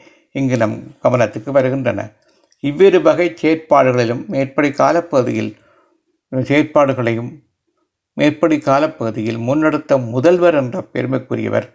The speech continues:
பேராசிரியர் எஸ் வையாபுரி பிள்ளை அவர்களாகும்.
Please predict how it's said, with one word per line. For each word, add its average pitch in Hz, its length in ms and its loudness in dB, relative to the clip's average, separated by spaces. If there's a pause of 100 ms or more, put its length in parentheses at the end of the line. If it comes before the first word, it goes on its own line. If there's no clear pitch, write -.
(340)
பேராசிரியர் 120 760 -2 (260)
எஸ் - 340 -6
வையாபுரி 139 360 -2
பிள்ளை - 500 -10
அவர்களாகும். 107 600 -10